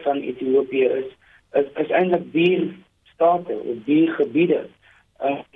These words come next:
so dit is 'n, dit is 'n baie kom-, gecompliseerde saak, die feit dat 'n, 'n, 'n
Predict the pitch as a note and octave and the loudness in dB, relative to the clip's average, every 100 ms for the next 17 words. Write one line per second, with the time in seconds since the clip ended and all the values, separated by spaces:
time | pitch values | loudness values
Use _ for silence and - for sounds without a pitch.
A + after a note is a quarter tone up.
0 | - E3 D#3 D#3+ F3+ F3+ F3+ E3+ E3 C#3+ | -4 0 2 0 0 -2 2 2 2 0
1 | D#3+ D#3 D3+ D#3+ F#3 F#3+ F3 D#3+ - - | -2 -2 0 2 2 0 -2 -4 -10 -16
2 | C#3+ D#3+ D#3 D3 - F#3 F#3 D#3+ - C#3 | -4 -4 -2 -4 2 0 0 -6 -2 -2
3 | C3 C#3 D3 D3 C#3+ C#3 C#3+ C#3 C3 - | -2 -4 -2 0 0 0 -2 -2 -12 -20
4 | _ - - _ _ - C#3+ | _ -8 -8 _ _ -6 -6